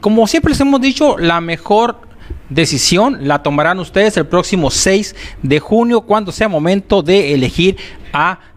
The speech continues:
a las personas que nos representarán desde el gobierno por los próximos tres años. Carmen Rodríguez, fíjate que,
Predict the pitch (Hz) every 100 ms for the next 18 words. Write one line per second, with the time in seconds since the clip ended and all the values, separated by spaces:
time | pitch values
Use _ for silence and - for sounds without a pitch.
0 | - - 170 175 - - 123 - 170 180
1 | - 170 190 147 147 139 - 127 120 127
2 | 151 180 156 147 117 120 123 151 175 190
3 | - 127 120 - 156 - 170 139 - 147
4 | 160 - 147 175 202 214 - - - 185
5 | 214 254 247 202 190 226 254 254 220 247
6 | 233 214 151 - -